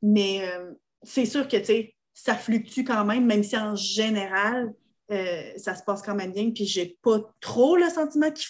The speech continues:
faut que j'essaie de contrôler, mais tu sais, il y a des nuits où est-ce que je suis assise à côté de lui pendant une heure de temps, essayer de le rendormir, puis que je me dis, « Ok, là, qu'est-ce que je vais faire ? » Fait que ça reste que c'est pas, euh, c'est pas parfait. Mais t'allais partir avec une définition un peu, là.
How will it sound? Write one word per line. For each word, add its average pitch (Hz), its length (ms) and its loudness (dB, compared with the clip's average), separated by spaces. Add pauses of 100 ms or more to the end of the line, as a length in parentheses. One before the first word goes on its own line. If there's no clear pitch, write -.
(100)
faut 262 140 4
que 214 80 2
j'essaie 233 240 2
de 208 100 2
contrôler, 214 540 -2 (340)
mais 185 140 0
tu - 80 -10
sais, 208 280 2 (460)
il 202 40 6
y - 20 8
a 196 40 4
des 196 120 2
nuits 226 260 4
où 226 120 4
est-ce 190 120 0
que 208 80 -2
je 180 80 -2
suis 208 80 -2
assise 196 140 -4
à 208 80 2
côté 208 240 0
de 190 100 -8
lui 220 200 -2
pendant 196 260 -2
une 196 160 -6
heure 202 160 -2
de 202 100 -2
temps, 220 140 -6
essayer 226 260 -2
de 202 60 0
le 190 60 -2
rendormir, 190 560 -6
puis - 120 -18
que 196 80 0
je 196 140 -4
me 185 100 -6
dis, « 185 140 -4
Ok, 190 140 -4 (120)
là, 180 200 -2
qu'est-ce 190 240 -4
que 196 80 0
je 180 100 -6
vais 180 140 -6
faire ? » 180 180 -8 (640)
Fait - 120 -4
que - 160 0
ça 175 180 -2
reste 226 300 -4
que 196 40 -4
c'est 196 200 -10
pas, 214 80 -4
euh, 185 240 -2 (400)
c'est 175 160 -10
pas 208 100 -6
parfait. - 380 -12 (180)
Mais 285 320 6 (100)
t'allais 330 280 4
partir 381 340 2
avec 269 320 2
une 220 220 6
définition 247 760 4
un 180 120 -4
peu, 196 240 -4
là. 165 140 -12